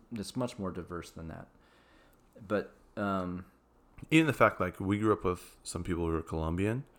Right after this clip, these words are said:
Speaker 2: and they would look down on Mexicans because they
Speaker 1: Yes.
Speaker 2: were Colombian.
Speaker 1: And I'm like, "What?"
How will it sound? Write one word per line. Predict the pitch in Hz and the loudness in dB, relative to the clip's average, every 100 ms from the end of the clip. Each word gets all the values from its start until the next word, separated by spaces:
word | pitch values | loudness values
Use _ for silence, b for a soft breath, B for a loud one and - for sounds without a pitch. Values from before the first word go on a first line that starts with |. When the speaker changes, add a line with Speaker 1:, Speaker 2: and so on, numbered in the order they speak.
| b b b b | b b b b
Speaker 2:
and | 95 92 | 0 4
they | 101 | 6
would | 95 | 6
look | 87 87 - | 4 0 2
down | 92 90 90 | 4 4 4
on | 87 85 | 2 0
Mexicans | 87 - 95 - 85 80 | -2 -4 -8 -4 -4 -2
because | 98 - 85 | -6 -2 -2
they | 87 | 0
Speaker 1:
Yes. | 85 | -2
Speaker 2:
were | |
Colombian. | 82 90 101 98 92 95 - - - | -2 -4 -4 -6 -8 -14 -20 -20 -4
Speaker 1:
And | 107 | 0
I'm | 104 | 0
like, | 90 - - - - - | -2 -6 -20 -20 -20 -18
"What?" | 78 82 | -12 -12